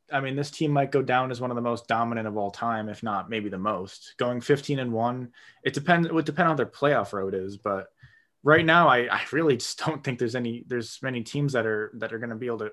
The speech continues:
really be competitive with the Chiefs. And the A F C right now, the only team I really could say would be the Bills. Um, if the Titans are able to just run the heck out of the ball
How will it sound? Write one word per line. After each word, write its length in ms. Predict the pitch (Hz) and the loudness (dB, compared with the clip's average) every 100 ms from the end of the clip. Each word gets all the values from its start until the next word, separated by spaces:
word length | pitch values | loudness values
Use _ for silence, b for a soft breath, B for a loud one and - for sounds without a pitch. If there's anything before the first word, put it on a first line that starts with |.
| - | -8
really 240 | 120 113 104 | -4 -4 -4
be 160 | 110 | -6
competitive 540 | 101 98 - 139 117 98 | -8 -8 -2 -2 -2 -4
with 100 | 104 | -6
the 80 | |
Chiefs. 520 | - - 135 107 - B 107 B B B | -8 -6 -6 -6 -10 B -20 B B B
And 140 | 135 143 | 0 2
the 200 | 147 139 | 2 2
A 60 | |
F 60 | 120 | -2
C 380 | - 156 139 123 | 0 2 2 2
right 240 | 127 123 | -2 0
now, 240 | 120 123 | 0 2
the 100 | 120 | 0
only 140 | 123 117 | -2 -4
team 240 | 131 120 | -4 -2
I 60 | 113 | 0
really 260 | 120 110 | 0 -2
could 260 | - - 147 | -2 -2 -2
say 200 | - 113 | 2 0
would 160 | 104 104 | 0 -2
be 340 | 107 107 113 113 _ - | -4 -4 -6 -14 _ -6
the 120 | 104 | -2
Bills. 520 | 117 127 127 120 - _ _ _ _ _ _ _ _ _ _ _ _ - 131 | 2 2 0 -4 -10 _ _ _ _ _ _ _ _ _ _ _ _ -18 -12
Um, 100 | 147 151 | -6 -4
if 120 | - | 0
the 100 | 143 | 0
Titans 440 | - 147 165 143 | 2 2 2 2
are 80 | 143 | 4
able 180 | 135 135 | 2 0
to 80 | 139 | -6
just 200 | 117 - | -8 -10
run 520 | 113 123 131 131 131 _ - | -4 -2 -2 -8 -14 _ -8
the 120 | 127 | -6
heck 240 | - 127 | -2 0
out 100 | 131 | 2
of 60 | 135 | 0
the 60 | 143 | 0
ball 540 | 147 156 160 160 | 2 4 2 0